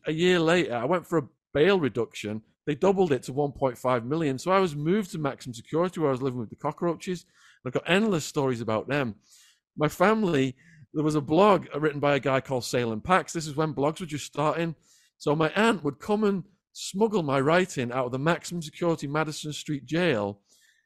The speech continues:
and type them up, email to my, to my family in Cheshire near Liverpool. And they put them on,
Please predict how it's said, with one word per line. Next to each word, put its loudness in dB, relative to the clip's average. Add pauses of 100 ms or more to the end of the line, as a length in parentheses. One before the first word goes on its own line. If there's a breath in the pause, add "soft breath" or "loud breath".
(160)
and -2 (320)
type 4
them 0
up, 0 (100)
email 2
to -8
my, -2
to -8
my 2
family -2
in -2 (340)
Cheshire 0
near -2
Liverpool. -2 (800 soft breath)
And 0
they 4
put 4
them 2
on, 2